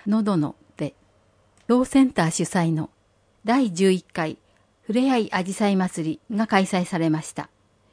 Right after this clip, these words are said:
野外ステージでは、ちっくん体操や、下館南中学校吹奏楽部、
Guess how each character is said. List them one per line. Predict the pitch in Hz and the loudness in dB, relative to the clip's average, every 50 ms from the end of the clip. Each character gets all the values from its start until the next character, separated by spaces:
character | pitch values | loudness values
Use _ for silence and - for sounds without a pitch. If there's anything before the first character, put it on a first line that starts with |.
| _ _ _ _ _ _ _ _ _ _ | _ _ _ _ _ _ _ _ _ _
野 | 190 190 208 | -2 0 2
外 | 214 247 262 254 | 2 2 2 2
ス | 233 - | 0 -2
テ | - 254 233 226 | -2 0 0 2
ー | 202 | 0
ジ | 196 190 | 0 -2
で | 180 170 | 0 0
は、 | 170 175 175 - - - - - - _ _ | 0 -2 -4 -6 -12 -20 -20 -20 -20 _ _
ち | - - 196 | -12 -12 -12
っ | - | -10
く | _ - 294 | _ 2 4
ん | 262 | 4
体 | 269 269 247 247 | 4 2 0 -2
操 | - - 220 165 | 0 -2 -2 0
や、 | 147 151 147 165 - _ _ _ _ _ _ _ _ _ | 0 -2 -4 -8 -10 _ _ _ _ _ _ _ _ _
下 | - - - 262 269 277 | -10 0 4 6 6 6
館 | 254 254 - - 247 233 | 4 2 2 2 2 4
南 | 214 214 240 247 254 240 | 4 4 6 4 4 2
中 | - - 240 240 | 2 0 0 2
学 | 240 247 247 - | 2 0 -2 -2
校 | - 180 160 165 | -2 -2 -2 0
吹 | - - 202 190 | 2 0 0 0
奏 | - - 190 185 | 2 2 2 2
楽 | 180 175 170 - 180 156 | 2 0 -2 -4 -6 -6
部、 | 156 160 - | -4 -6 -8